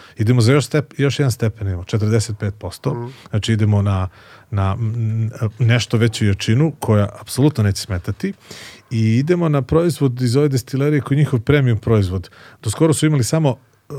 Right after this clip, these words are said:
Speaker 1: tu petnaesticu sa plavom etiketom, ovo je crna, ima i crvena. U jednom videu na našem YouTube kanalu, e,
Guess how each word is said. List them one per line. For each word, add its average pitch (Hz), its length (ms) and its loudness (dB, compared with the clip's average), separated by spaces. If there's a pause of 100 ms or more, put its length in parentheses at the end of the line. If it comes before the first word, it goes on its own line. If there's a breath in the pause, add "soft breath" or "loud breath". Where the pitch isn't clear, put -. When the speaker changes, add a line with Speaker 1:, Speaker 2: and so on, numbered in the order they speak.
(260)
Speaker 1:
tu 127 140 -2
petnaesticu 113 600 -2
sa - 100 -8
plavom 143 320 -4
etiketom, 123 720 -6
ovo 120 240 -4
je 113 60 -2
crna, 147 360 -4
ima 117 160 -2
i 101 60 -2
crvena. 135 540 -2 (580 loud breath)
U 117 80 -2
jednom 120 280 2
videu 110 320 2
na 101 120 2
našem 110 320 2
YouTube 110 320 0
kanalu, 113 540 0
e, 104 60 -6